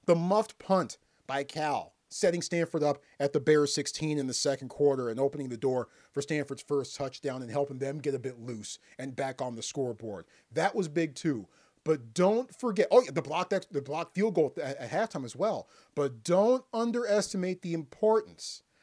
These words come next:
of that interception that was called back. In fact, that was Cal's only penalty of the day. Oof. On some level, on that note, I do feel badly for Cal.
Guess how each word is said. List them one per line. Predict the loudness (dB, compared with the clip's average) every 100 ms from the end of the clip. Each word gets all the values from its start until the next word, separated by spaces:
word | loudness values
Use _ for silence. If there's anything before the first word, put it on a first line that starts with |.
| _ -10
of | -6 -6 -6
that | -2 -2 0
interception | 0 2 0 0 0 0 -4 -4
that | -4 -6
was | -8
called | -2 -2 0
back. | -2 -2 -4 -10 _ _ _ _ _ _ _ _ _ _ _ -8
In | -2
fact, | 6 6 6 -2 _ _ _ _ _ _
that | 4 4
was | 4
Cal's | -2 -2 2 4
only | 2
penalty | 0 0 0 2 0
of |
the | 4
day. | 8 10 8 4 _ _ _ _ _ _ _ -6
Oof. | -4 -4 -8 _ _ _ _ _ _ _ _ _ _ _ _ _ _ _ _ _ _ _ _
On | 0 2
some | 4 6 6 6 8
level, | 8 10 8 6 _ _ _ _ _
on | 0 2
that | 2 0
note, | 0 0 0 2
I | 2
do | 6 6
feel | 6 4
badly | 4 4 2 0 -6
for | -8
Cal. | -14 -14 -16